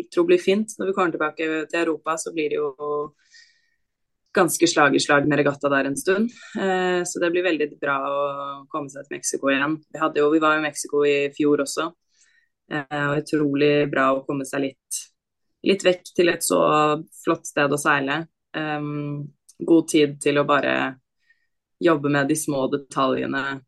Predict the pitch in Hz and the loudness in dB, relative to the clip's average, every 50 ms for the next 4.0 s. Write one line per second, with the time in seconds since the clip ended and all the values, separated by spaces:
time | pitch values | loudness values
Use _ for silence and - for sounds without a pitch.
0 | _ _ - 165 170 165 - 156 151 147 143 147 147 143 160 160 151 - _ _ | _ _ 0 0 0 0 -2 -4 -4 -2 -2 -4 -2 -2 -2 -2 -2 -6 _ _
1 | _ 135 139 139 143 - - 147 143 139 135 135 - 147 139 143 143 - - - | _ -4 -4 -4 -4 -6 -8 -6 -6 -6 -6 -6 -6 -6 -4 -4 -6 -6 -6 -2
2 | - 160 160 160 - - - - - - - - 165 147 139 139 139 139 151 147 | 0 0 0 2 0 -2 -2 -2 -2 -4 -2 0 0 2 2 2 2 2 0 -2
3 | - - - - 135 135 - - 143 139 131 - 127 127 - 135 135 131 127 | -2 -4 -6 -6 -6 -4 -2 0 0 0 0 -2 -4 -6 -4 -2 -2 0 0